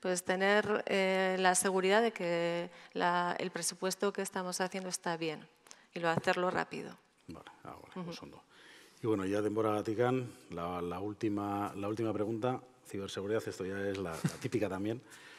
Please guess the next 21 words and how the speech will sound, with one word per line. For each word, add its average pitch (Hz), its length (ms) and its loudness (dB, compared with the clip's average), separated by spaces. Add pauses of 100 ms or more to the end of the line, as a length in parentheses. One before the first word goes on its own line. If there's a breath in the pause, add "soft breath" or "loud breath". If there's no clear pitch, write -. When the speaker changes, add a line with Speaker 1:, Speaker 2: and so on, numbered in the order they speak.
(760 loud breath)
Speaker 2:
Eh, 123 320 12
¿habéis 117 220 10
tenido 135 220 10
algún 131 160 10
momento 123 320 8
crítico, 147 640 10
algún 113 260 6
ataque 127 580 10
o 113 140 2
intento 113 440 4
de 104 600 6
acceso 120 400 2
o 110 60 4
robo 120 140 8
de 120 60 12
datos? 143 300 8
Lo 110 140 4
que 98 60 0
podáis 104 260 2
contar, 82 340 -6
¿eh? 143 100 0